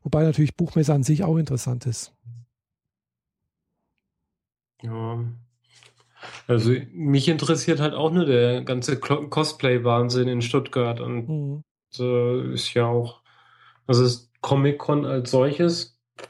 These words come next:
Speaker 2: da ist wahrscheinlich noch mehr als nur Cosplay, sondern auch im Zweifel irgendwie, äh,
Speaker 1: Ja, das stimmt.
Speaker 2: Autogrammstunden und bla.
Speaker 1: Genau, das sind Autogrammstunden. Da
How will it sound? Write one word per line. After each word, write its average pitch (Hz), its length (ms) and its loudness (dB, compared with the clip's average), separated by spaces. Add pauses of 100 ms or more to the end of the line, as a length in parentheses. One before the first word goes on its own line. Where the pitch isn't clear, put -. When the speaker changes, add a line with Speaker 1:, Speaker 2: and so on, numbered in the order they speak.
(760)
Speaker 2:
da 143 140 -8
ist 131 160 -4
wahrscheinlich 139 380 2
noch 123 100 4
mehr 156 220 4
als 123 260 0
nur 123 120 2
Cosplay, 127 520 0
sondern 120 280 2
auch 123 360 -4
im 127 200 -6
Zweifel 127 440 0
irgendwie, 123 880 2 (920)
äh, 117 960 -2 (960)
Speaker 1:
Ja, 160 100 2
das 127 100 0
stimmt. 123 340 0
Speaker 2:
Autogrammstunden 127 540 2
und 120 140 2
bla. 117 500 -2
Speaker 1:
Genau, 160 280 2
das 139 140 -2
sind 160 80 -4
Autogrammstunden. 175 1040 0 (320)
Da 151 260 2